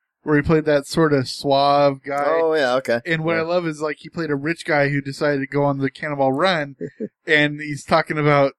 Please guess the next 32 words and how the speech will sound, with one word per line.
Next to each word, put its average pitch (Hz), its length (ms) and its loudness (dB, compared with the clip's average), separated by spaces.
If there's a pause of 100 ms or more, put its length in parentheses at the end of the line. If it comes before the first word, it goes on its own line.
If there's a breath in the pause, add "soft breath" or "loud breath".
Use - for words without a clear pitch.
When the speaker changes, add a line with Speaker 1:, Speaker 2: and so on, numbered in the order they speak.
(140)
Speaker 1:
with 147 240 -2
mom, 156 260 2
and 147 100 0
he's, 139 100 -8
like, 143 160 -4 (480)
trying 170 160 0
to 156 60 -8
play 165 160 0
off 156 140 0
that 156 100 -4
he's 135 120 -8
not 139 200 0
a 151 40 -6
secret 165 360 -6
agent, 160 320 -2
but - 80 0
it 480 160 4
could - 160 4
be 349 120 -4
a 415 100 4
se-, - 100 -12 (140)
Speaker 2:
<laughs> - 260 -8
Speaker 1:
I, 185 220 2
I - 20 2
loved 180 300 0
it. 143 120 -2
This 143 140 -10
was 143 160 -8
one 160 180 -2
of 156 100 -4
these, 147 300 -8
uh, 131 340 -2